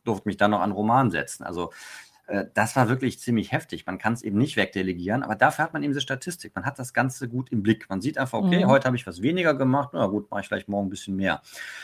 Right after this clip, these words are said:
Speaker 1: Ne, und, ähm, wie gesagt, das Entscheidende ist der Ausnahmezustand und eben das Planbare. Man weiß ja vorher, man will das Ganze machen und bereitet das eben vor. Das heißt also, man kann so ein bisschen auch andere Termine ein bisschen schieben und auch Freunde haben bis jetzt nicht negativ reagiert, wenn ich dann im NaNoWriMo, also im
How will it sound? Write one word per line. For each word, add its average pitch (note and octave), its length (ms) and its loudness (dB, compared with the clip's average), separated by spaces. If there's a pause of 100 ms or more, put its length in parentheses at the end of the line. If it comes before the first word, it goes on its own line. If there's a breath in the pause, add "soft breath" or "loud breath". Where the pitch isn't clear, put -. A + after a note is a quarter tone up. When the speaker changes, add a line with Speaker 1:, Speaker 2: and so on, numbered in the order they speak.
(180 loud breath)
Speaker 1:
Ne, F#2+ 140 0
und, G#2+ 340 -2
ähm, G#2+ 400 6 (220)
wie B2+ 260 -6
gesagt, C#3+ 360 2
das G2 160 -6
Entscheidende C3+ 420 2
ist B2+ 160 -8
der F#2 120 0
Ausnahmezustand D3 880 -4
und C#3+ 180 -2
eben B2+ 180 0
das - 240 -6 (220)
Planbare. F#2 600 4
Man G2 160 0
weiß A#2+ 240 8
ja G#2+ 80 2
vorher, F#2+ 260 0
man F2 180 -4
will F#2+ 80 -2
das F#2 200 -4
Ganze F#2+ 260 -6
machen F#2 300 -4
und G2 60 -8
bereitet G2+ 380 2
das G2 120 -16
eben F#2+ 180 -2
vor. A2 220 2
Das - 180 -2
heißt F2+ 240 2
also, F#2 160 -8
man F2+ 140 -6
kann G2 160 -4
so F#2 80 -6
ein E2+ 60 -10
bisschen G2+ 360 -4 (380 loud breath)
auch G2 160 -2
andere A#2 260 6
Termine G#2+ 540 6
ein G#2+ 100 2
bisschen A2 260 -2
schieben C3 300 0
und A#2 100 2
auch G#2 140 2
Freunde A2+ 800 4
haben G#2+ 160 2
bis G#2+ 120 -6
jetzt - 240 -6
nicht B2+ 200 -2
negativ A#2 420 0
reagiert, G#2 380 0
wenn G#2 80 -2
ich G2 100 -8
dann G2+ 140 -6
im G2+ 120 -2
NaNoWriMo, G2+ 640 0
also F2+ 140 -14
im E2 100 -18